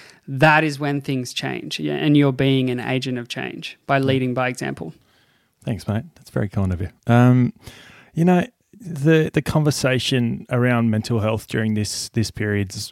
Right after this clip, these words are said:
Speaker 2: often kind of focused on coping with the situation, just kind of getting through it. Um, so is there anything that,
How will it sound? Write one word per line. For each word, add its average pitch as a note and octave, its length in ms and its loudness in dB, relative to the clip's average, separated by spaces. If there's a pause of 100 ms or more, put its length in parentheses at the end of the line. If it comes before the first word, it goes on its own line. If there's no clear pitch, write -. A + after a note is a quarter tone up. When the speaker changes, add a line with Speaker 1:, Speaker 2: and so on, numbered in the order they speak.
Speaker 2:
often A2+ 320 2
kind G2 220 0
of F2+ 80 -2
focused - 680 0
on F#2+ 220 -2
coping F#2+ 520 -4
with G#2+ 120 -4
the A2 80 0
situation, A#2+ 520 0
just A#2+ 200 -2
kind A2 180 4
of F#2+ 40 -4
getting G2 200 0
through F#2+ 280 2
it. - 160 -4 (600)
Um, A#2 200 2
so - 160 2
is B2 180 6
there C#3 140 6
anything C3+ 680 4
that, - 140 -4